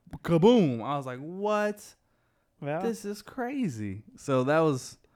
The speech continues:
Speaker 1: that was pretty unexpected. But, you know, it's cool that they did it. It's definitely cool that they did it. Um, what else we got? What else we got? So from the way they set this up,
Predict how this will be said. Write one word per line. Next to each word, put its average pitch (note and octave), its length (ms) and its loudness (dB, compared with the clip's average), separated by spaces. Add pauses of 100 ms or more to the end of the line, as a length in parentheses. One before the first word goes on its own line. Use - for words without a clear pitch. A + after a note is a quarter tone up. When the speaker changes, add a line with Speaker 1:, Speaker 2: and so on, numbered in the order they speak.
(680)
Speaker 1:
that F#3+ 80 2
was F3+ 100 2
pretty C3+ 240 0
unexpected. A2 640 -6
But, A#3+ 220 -2
you C4+ 100 -2
know, G#3+ 240 0 (100)
it's C#4+ 160 -12
cool C4+ 160 0
that G3 140 4
they B2+ 140 -4
did F3 200 0
it. - 220 -4 (260)
It's E3 120 -10
definitely F#3+ 360 -4
cool A2+ 200 -4
that G2 140 -6
they G2+ 80 -8
did B2 200 -8
it. - 160 -8 (840)
Um, E3+ 1120 -4
what E3+ 140 0
else C3 220 0
we B2 100 -6
got? G2+ 260 -6
What B2 100 -2
else A2+ 220 -6
we A2+ 100 -10
got? G2 440 -8 (1400)
So F#3+ 360 6
from F3+ 300 6
the F3 100 6
way A#3 340 6
they G#3+ 200 2
set E3+ 400 -2
this C3+ 260 -2
up, A2 340 -2